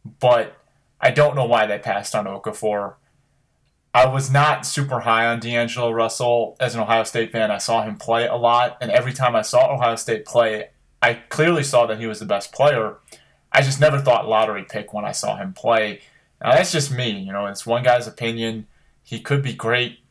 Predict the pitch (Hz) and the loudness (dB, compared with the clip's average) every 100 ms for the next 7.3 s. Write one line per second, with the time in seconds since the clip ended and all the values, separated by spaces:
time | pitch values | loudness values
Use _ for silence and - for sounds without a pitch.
0 | _ _ - 123 117 117 120 123 120 - | _ _ -10 -4 0 0 0 -4 -8 -14
1 | _ _ _ _ _ 123 117 113 - 120 | _ _ _ _ _ 4 4 4 0 -2
2 | 131 - 151 151 135 127 123 113 - 110 | 0 0 0 0 -2 -2 -6 -8 0 0
3 | 107 - 104 110 107 104 104 104 - 110 | 0 -4 -6 -2 -2 -2 -6 -8 -8 -6
4 | 104 101 - 120 104 98 - 101 113 110 | -4 -4 -6 -4 -2 -2 -4 -8 -6 -6
5 | 101 131 - _ _ _ _ _ - - | -8 -10 -14 _ _ _ _ _ -20 -2
6 | 139 135 135 175 220 190 - 147 - 127 | 0 0 2 2 2 -2 -2 -2 -2 -4
7 | 117 - | -4 -8